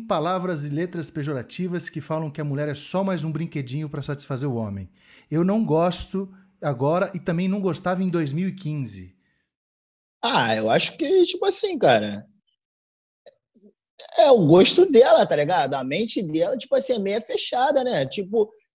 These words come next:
Speaker 2: é, hoje em dia, na internet, você,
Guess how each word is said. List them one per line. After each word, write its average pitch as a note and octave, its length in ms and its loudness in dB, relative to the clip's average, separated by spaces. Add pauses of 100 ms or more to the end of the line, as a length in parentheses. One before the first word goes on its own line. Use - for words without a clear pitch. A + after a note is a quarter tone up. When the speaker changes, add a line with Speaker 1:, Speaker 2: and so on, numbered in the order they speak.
(220)
Speaker 2:
é, F3+ 400 2
hoje F#3 480 2
em F3+ 80 -2
dia, F#3 400 -2
na E3+ 100 -4
internet, E3+ 640 -4
você, D#3 880 0